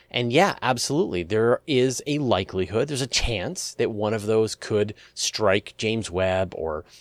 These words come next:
Hubble or any of the telescopes that are out there. But the chances are very low. Space is very big. These particles are very small. And the spacecraft, relatively to space, are very small.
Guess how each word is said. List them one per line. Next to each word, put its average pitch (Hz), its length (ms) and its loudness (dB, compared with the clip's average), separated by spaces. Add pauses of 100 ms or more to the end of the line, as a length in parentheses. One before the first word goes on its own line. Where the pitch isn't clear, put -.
(580)
Hubble 104 720 2
or 90 180 -4
any 208 300 2
of 104 80 4
the 95 80 -6
telescopes 95 480 -6
that 85 100 -6
are 90 100 0
out 101 180 0
there. - 180 -10 (440)
But - 320 4 (160)
the 185 220 6
chances 220 420 4
are 202 60 4
very 190 220 4
low. 180 320 2 (260)
Space 185 400 2
is 175 100 -4
very 180 220 4
big. 135 380 2 (180)
These - 140 -10
particles 156 380 0
are 135 40 -6
very 147 160 0
small. 135 460 -4 (120)
And 113 220 -2
the 120 60 -2
spacecraft, 131 560 2
relatively 110 680 2 (200)
to 117 120 -8
space, - 800 4 (400)
are 135 120 4
very 123 260 2
small. - 440 -2